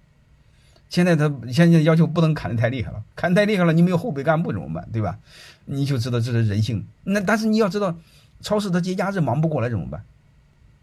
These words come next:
接家是忙不过来，他们的店长、什么助理、什么店员，叫他的员工家属过来帮忙，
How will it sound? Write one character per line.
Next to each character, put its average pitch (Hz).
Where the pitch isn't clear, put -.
接 190
家 196
是 170
忙 135
不 151
过 127
来， 104
他 -
们 143
的 123
店 120
长、 98
什 113
么 113
助 117
理、 87
什 104
么 110
店 113
员， 82
叫 123
他 113
的 113
员 98
工 113
家 117
属 101
过 85
来 78
帮 82
忙， -